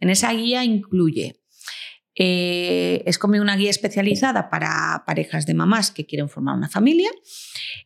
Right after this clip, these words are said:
y que va a incluir, eh, tanto incluye testimonios de otras parejas que les ayudan mucho, incluso, eh, tipos de tratamientos, pues,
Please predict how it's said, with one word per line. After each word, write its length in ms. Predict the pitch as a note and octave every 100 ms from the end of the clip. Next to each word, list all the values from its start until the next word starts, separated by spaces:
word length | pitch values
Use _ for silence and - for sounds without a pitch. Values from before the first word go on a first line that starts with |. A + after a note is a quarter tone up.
| _
y 340 | C4 B3 A3+ G3
que 280 | G#3 F#3+
va 120 | F#3 F#3
a 60 |
incluir, 640 | F#3 F3 F3+ E3+ D#3 D3+ -
eh, 240 | E3 E3
tanto 420 | D#3+ E3+ F3+ F3+ G3
incluye 360 | F#3 F#3+ F#3+
testimonios 640 | E3 D#3+ D#3 D#3+ E3+ F#3 E3+
de 80 | E3
otras 220 | E3 -
parejas 520 | G#3+ G3 - G#3+ G#3+
que 100 | -
les 160 | D3 D3
ayudan 320 | C3+ B2+ F2
mucho, 560 | F#3 G#3+ G#3+ F#3 F#3+ _
incluso, 920 | F3+ E3 E3 D#3 - D3 D3+ C#3+ C#3+ - - - - - - -
eh, 500 | F3+ F3 E3 D#3+ D#3 D#3 D3+ D3 - - - -
tipos 320 | G#3 G3 F3
de 120 | E3
tratamientos, 760 | D#3+ D#3+ D#3 D#3 G3+ G#3 G3 F#3+ -
pues, 440 | D3+ - - -